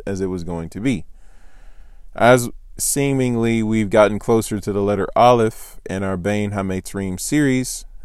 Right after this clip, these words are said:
uh, it's like, whoa, on, uh, the Get You Some introspection. So now,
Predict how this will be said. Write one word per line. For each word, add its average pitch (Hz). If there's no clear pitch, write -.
uh, 98
it's 98
like, 92
whoa, 85
on, 92
uh, 87
the 90
Get 101
You 104
Some 92
introspection. -
So -
now, 175